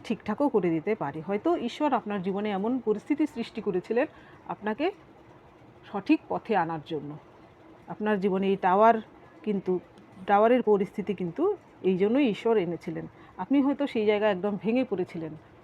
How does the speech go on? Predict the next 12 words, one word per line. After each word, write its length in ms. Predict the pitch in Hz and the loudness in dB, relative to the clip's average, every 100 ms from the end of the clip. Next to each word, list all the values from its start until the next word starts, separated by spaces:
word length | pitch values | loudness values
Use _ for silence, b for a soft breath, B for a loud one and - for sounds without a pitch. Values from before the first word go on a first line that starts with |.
| b b - - - - - - | b b -20 -20 -20 -20 -20 -8
নিজেকে 500 | 202 208 220 220 220 | -2 2 2 2 2
আপনি 300 | 175 185 202 | 2 -2 -2
আর 160 | 185 247 - - - | 0 0 -2 -18 -10
তুলে 200 | 226 214 | 0 2
ধরতে 280 | 196 214 302 | 2 -2 -2
পারছিলেন 520 | 294 175 - 208 185 | -2 -2 -4 -4 -4
না। 140 | 165 147 - - - - - - - | -6 -12 -18 -20 -20 -20 -20 -20 -4
এর 180 | - 233 | 2 2
পরের 420 | 240 185 190 214 | 2 -2 0 -2
কার্ড 220 | 233 254 247 | 0 2 2
আমি 200 | 196 190 | 0 -2
নিয়েছি 480 | 185 185 - 262 | -2 -4 -6 -8